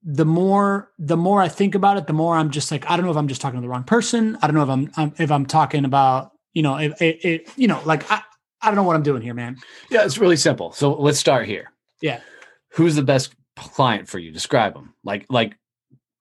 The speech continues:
Speaker 2: no hemming and hawing.
Speaker 1: Yeah.
Speaker 2: Who says yes?
Speaker 1: The, the best client for me is somebody with a sales team that has hit a plateau, right? That they know that they need to pull on another leveler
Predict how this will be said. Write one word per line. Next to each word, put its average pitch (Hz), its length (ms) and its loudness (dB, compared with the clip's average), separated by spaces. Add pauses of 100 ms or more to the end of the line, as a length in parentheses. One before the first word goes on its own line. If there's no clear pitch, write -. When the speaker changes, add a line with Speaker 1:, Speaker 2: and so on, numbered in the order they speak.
(440)
Speaker 2:
no 127 340 2
hemming 170 240 2
and 190 100 2
hawing. 110 460 0 (280)
Speaker 1:
Yeah. 196 280 0
Speaker 2:
Who 165 160 2
says 139 320 2
yes? - 480 -6 (1000)
Speaker 1:
The, 156 300 -4
the 165 160 0
best 202 420 -2
client 190 360 -2
for 156 220 -2
me 143 400 -2
is 151 120 -6
somebody 226 380 0
with 175 200 0
a - 40 -4
sales 208 380 0
team 208 500 0 (420)
that 156 200 2
has 156 180 0
hit 185 140 2
a 185 60 -2
plateau, 156 600 -2 (640)
right? 151 260 -2
That 160 240 -2
they 196 160 4
know 220 220 2
that 190 200 -2
they 185 140 2
need 202 140 2
to 190 80 2
pull 190 320 -4
on 185 120 0
another 170 300 2
leveler 160 640 0